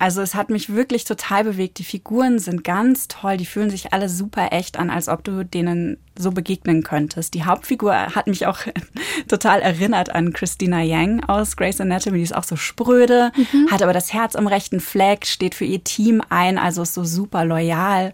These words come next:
Speaker 2: Als ich die Bilder von The Shift gesehen habe, so ein paar Fotos, dachte ich auch am Anfang, das ist eine Art Doku-Serie, weil die
Speaker 1: Mhm.
Speaker 2: so in Anführungsstrichen normal aussahen. Die hatten nicht diesen Glamour-Filter drauf
Speaker 1: Überhaupt
Speaker 2: wie
Speaker 1: nicht.
Speaker 2: Grey's Anatomy.
Speaker 1: Ja, nee, überhaupt nicht. Die sieht auch wirklich total realistisch aus,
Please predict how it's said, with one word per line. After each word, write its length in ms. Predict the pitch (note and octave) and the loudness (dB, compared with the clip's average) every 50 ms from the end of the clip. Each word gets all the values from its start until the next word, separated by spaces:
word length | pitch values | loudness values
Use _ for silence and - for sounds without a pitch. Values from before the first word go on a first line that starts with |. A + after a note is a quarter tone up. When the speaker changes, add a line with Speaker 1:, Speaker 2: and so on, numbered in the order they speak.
| - - | -6 -2
Speaker 2:
Als 160 | - A#3 A#3 | 0 0 0
ich 100 | - A#3+ | 0 0
die 100 | - B3+ A3+ | 0 0 2
Bilder 300 | G3 B3 D4 D#4 E4 D4+ | 4 4 4 4 4 2
von 180 | - B3+ A#3+ | 2 2 2
The 60 | A3 A3 | 2 0
Shift 320 | - - B3 A#3 - - - | 0 -2 -2 -4 -4 -2 -2
gesehen 260 | G#3+ F#3 G3+ G3 G3 | 0 2 2 2 2
habe, 80 | G3+ F#3+ | 0 0
so 100 | - G#3 | -2 -2
ein 100 | G3+ G3 | -2 -2
paar 160 | - F#3+ G3+ - | -2 -4 -6 -2
Fotos, 340 | - A#3+ A#3+ B3+ - G#3 | 2 2 2 2 2 -2
dachte 200 | - G#3+ G#3 - | -2 -2 -2 -2
ich 100 | A3 A3+ | -2 -4
auch 100 | G#3+ - | -4 -2
am 100 | G#3 G3+ - | -2 -2 -2
Anfang, 320 | - G3+ G#3+ - A3 G#3+ G3+ | -2 -2 -2 0 0 0 0
das 80 | G3+ | -2
ist 120 | G#3+ - G#3 | -2 -2 -2
eine 100 | G3+ G3+ | -2 -2
Art 160 | G3+ F#3+ - _ _ _ | -2 -4 -6 _ _ _
Doku-Serie, 720 | - B3 D4+ D#4 - C#4 A#3 F#3+ F#3 F#3 F3+ F#3 F#3 F3 | 2 2 2 4 4 2 2 2 2 2 2 2 2 4
weil 120 | F3+ G#3+ G#3 | 4 4 4
die 80 | G3+ | 4
Speaker 1:
Mhm. 40 | G3 F3+ | 2 2
Speaker 2:
so 280 | F#3 G3 G3+ G3 G3 - _ _ _ - | 2 2 2 0 -2 -4 _ _ _ -2
in 120 | G#3 G#3+ | 0 2
Anführungsstrichen 720 | D3 G#3 G#3+ - - G#3+ G#3+ G#3 - - A3+ - - G3+ | 2 2 0 0 0 -2 -2 -2 -2 -4 -4 0 0 2
normal 420 | F#3+ F#3 F3+ F3+ A3 D4 D#4+ C4 | 2 2 4 4 4 4 2 2
aussahen. 340 | G3 E3+ E3+ - F#3+ F#3 F#3 | 0 -2 -2 -2 -2 -2 0
Die 140 | F#3 F#3+ F#3 | 0 -2 -2
hatten 180 | G3+ - - A3+ | -2 0 2 2
nicht 180 | B3+ C4 - - | 2 2 0 -2
diesen 520 | A3+ - A3 A3 G#3+ F#3 C3 D3 G#3 G3 | 0 0 2 2 2 0 -2 -6 -6 -2
Glamour-Filter 720 | - G#3+ G#3+ A#3 A#3+ A#3+ A3 G#3 - - G3+ F#3+ - G3+ F#3 | 0 2 4 4 4 4 2 2 0 0 -2 0 0 0 -2
drauf 320 | - - F#3 F3+ F#3 F#3+ | 0 0 2 2 4 4
Speaker 1:
Überhaupt 400 | B3 A3+ A3 F#3 F#3+ G3 E3 - | 2 2 4 2 2 0 0 -2
Speaker 2:
wie 40 | D#3+ | -4
Speaker 1:
nicht. 340 | D3 D3+ - - - - - - _ | -4 -4 -6 -8 -10 -14 -18 -8 _
Speaker 2:
Grey's 220 | - F#3+ F#3 - | 0 0 0 0
Anatomy. 380 | F#3+ F3+ - F#3 E3+ E3+ E3 F#3 | -2 -4 -4 -4 -4 -4 -4 0
Speaker 1:
Ja, 160 | F#3 A3 G#3+ | 2 2 2
nee, 160 | A3 A3+ F#3+ - | 2 0 -2 -2
überhaupt 420 | - A3 A3 G3 F#3+ G#3 - - | -2 -2 -2 -2 -4 -6 -4 -4
nicht. 140 | E3 E3 - | -4 -4 -2
Die 60 | G#3+ | -4
sieht 220 | F3 D#3+ G#3 - - | -4 -4 -4 -4 -4
auch 160 | G3 E3+ - | -6 -4 -4
wirklich 240 | G3 G#3 - A3 - | -6 -4 -4 -6 -6
total 300 | - F3 - - F3+ F3+ | -6 -6 -4 -4 -2 -2
realistisch 500 | F3+ E3+ E3 E3 E3+ - - D#3 - - - | 0 0 0 -2 -2 -4 -6 -6 -6 -6 -4
aus, 340 | - D#3+ D3+ E3+ A3+ A#3 - | -2 0 0 0 -2 -4 -4